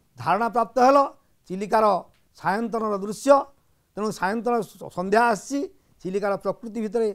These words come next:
ସନ୍ଧ୍ୟା ଆସିଛି ଏବଂ ତାର ଯୋଉ ପ୍ରଶ୍ନଗୁଡ଼ିକ ଦେଖିଲେ, ଯୋଉ ଧାରଣା ପ୍ରାପ୍ତ ହେଲେ, ଖାତାରେ ଟିପିବ ଏବଂ ଆବଶ୍ୟକ ପଡ଼ିଲେ ତାକୁ ପୁଣି ଆଉଥରେ ମନେ ପକାଇବ। ଗୀତଟି ଲେଖି ଦେଇଥିଲି, ସେ ତା ଭିତରୁ ଗୀତରୁ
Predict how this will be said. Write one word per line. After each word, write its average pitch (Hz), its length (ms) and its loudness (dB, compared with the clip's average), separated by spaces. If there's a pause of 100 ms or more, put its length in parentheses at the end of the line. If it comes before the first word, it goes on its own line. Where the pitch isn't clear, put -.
(160)
ସନ୍ଧ୍ୟା 151 320 -4
ଆସିଛି 202 340 -4 (300)
ଏବଂ 170 160 -8
ତାର 165 240 -4
ଯୋଉ 165 80 -8
ପ୍ରଶ୍ନଗୁଡ଼ିକ 190 480 -6
ଦେଖିଲେ, 269 320 -4 (320)
ଯୋଉ 160 120 -6
ଧାରଣା 160 280 -4
ପ୍ରାପ୍ତ 185 320 -6
ହେଲେ, 262 220 4 (300)
ଖାତାରେ 180 360 -2
ଟିପିବ 220 300 2 (340)
ଏବଂ 165 160 -4 (360)
ଆବଶ୍ୟକ 226 400 2 (120)
ପଡ଼ିଲେ 208 280 0 (280)
ତାକୁ 185 160 -4
ପୁଣି 180 240 -8
ଆଉଥରେ 170 340 -2 (340)
ମନେ 160 220 -6
ପକାଇବ। 247 320 4 (340)
ଗୀତଟି 170 380 -4
ଲେଖି 165 240 -8
ଦେଇଥିଲି, 240 340 -2 (280)
ସେ - 140 -16
ତା 156 280 -6
ଭିତରୁ 170 220 -6
ଗୀତରୁ 202 340 0